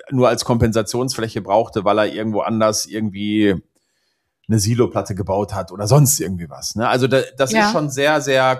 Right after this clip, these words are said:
Speaker 1: komplex, dieses, deshalb ist es ja auch, auch in der öffentlichen Bestellung, zum Beispiel ein eigener Bestellungstenor, ne? Landwirtschaft, das
Speaker 2: Mhm.
Speaker 1: machen auch die Kammern, Landwirtschaftskammern. Und, ähm, ich finde, dieser Austausch, der ist immer ganz gut. Was bei uns ja noch dazu kommt, ist immer, ähm, beispielsweise auch die Obstplantagen.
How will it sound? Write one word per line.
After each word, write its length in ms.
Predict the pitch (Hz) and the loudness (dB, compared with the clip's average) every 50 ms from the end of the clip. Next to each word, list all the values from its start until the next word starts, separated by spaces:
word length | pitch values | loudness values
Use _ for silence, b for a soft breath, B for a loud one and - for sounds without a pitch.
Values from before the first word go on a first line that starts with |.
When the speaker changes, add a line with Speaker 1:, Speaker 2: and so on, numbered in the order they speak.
| - - | -4 -12
Speaker 1:
komplex, 760 | - - 131 120 120 113 _ - - 117 120 - - - - | -8 -4 -2 -2 -2 -4 _ -4 -4 -2 -2 -2 -4 -8 -6
dieses, 420 | 101 92 92 92 92 - - - | -6 -6 -6 -6 -6 -8 -8 -4
deshalb 280 | 110 104 - 104 101 - | -4 -4 -2 -4 -6 -6
ist 140 | 120 120 | -4 -4
es 120 | 117 110 - | -4 -2 -2
ja 120 | 113 80 | 0 2
auch, 240 | 85 117 117 - - - _ _ _ - | 2 2 0 0 -6 -20 _ _ _ -6
auch 180 | 98 95 - | -6 -6 -4
in 60 | 101 92 | -4 -4
der 100 | 85 82 | -4 -6
öffentlichen 300 | - - 98 92 87 87 | -6 -8 -10 -12 -12 -10
Bestellung, 320 | 92 - - 139 104 85 | -8 -4 -2 -2 -2 -4
zum 100 | - 82 | -6 -6
Beispiel 240 | 78 82 - - 85 | -6 -6 -6 -6 -6
ein 60 | - | -6
eigener 280 | - 95 98 98 92 90 | -4 -4 -2 -2 -2 -4
Bestellungstenor, 1000 | 85 - - 117 123 - 78 - - - - - 87 80 78 71 69 60 62 78 | -4 -4 -4 -2 -2 -2 -4 -4 -6 -8 -6 -6 -6 -4 -4 -4 -4 -6 -6 -6
ne? 100 | 90 98 | -6 -4
Landwirtschaft, 540 | 82 73 - - - - - 76 - _ | -4 -6 -8 -10 -14 -14 -14 -14 -16 _
das 100 | _ - | _ -2
Speaker 2:
Mhm. 120 | 240 240 226 214 | 2 2 2 2
Speaker 1:
machen 160 | 202 220 240 | 0 -2 -4
auch 100 | - - | -4 -8
die 100 | - - | -16 -12
Kammern, 400 | - - 117 110 107 120 135 131 _ _ _ _ _ _ _ _ _ _ _ _ _ _ - - - | -6 -4 -2 0 -2 -2 -4 -8 _ _ _ _ _ _ _ _ _ _ _ _ _ _ -18 -10 -4
Landwirtschaftskammern. 800 | 92 92 90 82 85 - 85 80 - - - 82 87 90 90 B B B B B B B B B B B | -2 -2 0 0 -2 -2 -2 -4 -4 -2 0 0 0 0 -2 B B B B B B B B B B B
Und, 520 | - 101 101 101 98 98 95 95 95 - - - | 0 2 4 4 4 4 2 0 -2 -2 -4 -4
ähm, 540 | 98 95 92 92 90 90 90 90 87 82 - _ _ _ | 0 2 2 2 2 2 2 0 0 -2 -6 _ _ _
ich 140 | - 113 - | -16 -10 -6
finde, 440 | - - 123 113 110 110 107 - - - | -2 0 0 2 2 2 0 0 -4 -8
dieser 320 | 107 107 113 107 107 87 78 | -10 -8 -4 -4 -2 0 2
Austausch, 400 | 123 127 123 - 98 85 85 - | 2 0 0 0 -2 -4 -4 -4
der 140 | 87 82 | -4 -6
ist 100 | 90 82 | -6 -4
immer 120 | 87 85 80 | -6 -8 -6
ganz 200 | 78 80 80 - | -6 -8 -10 -10
gut. 140 | 90 82 90 | -10 -8 -8
Was 100 | 85 - | -6 -4
bei 80 | - | -4
uns 200 | 76 113 127 - | -4 -2 -2 0
ja 80 | 123 113 | 0 0
noch 120 | 110 110 | 0 0
dazu 300 | - 110 98 - - 120 | -2 -2 -4 -4 -6 -4
kommt, 260 | - - 117 117 110 | -2 0 0 0 -2
ist 160 | - 101 - - | -6 -6 -6 -6
immer, 520 | - 107 107 101 98 98 98 98 90 - | -4 -2 0 2 4 4 4 2 2 0
ähm, 340 | - 98 95 95 95 95 92 | 0 -2 0 0 0 -2 0
beispielsweise 560 | 92 92 95 - - 92 - - 95 87 92 | 0 0 -2 -2 -4 -6 -4 -4 -2 0 -2
auch 60 | 85 - | -2 -2
die 100 | - - | -4 -6
Obstplantagen. 800 | 65 65 - - - 80 78 78 - 78 76 76 73 76 76 | -6 -6 -10 -6 -6 -6 -6 -4 -6 -6 -6 -4 -4 -6 -8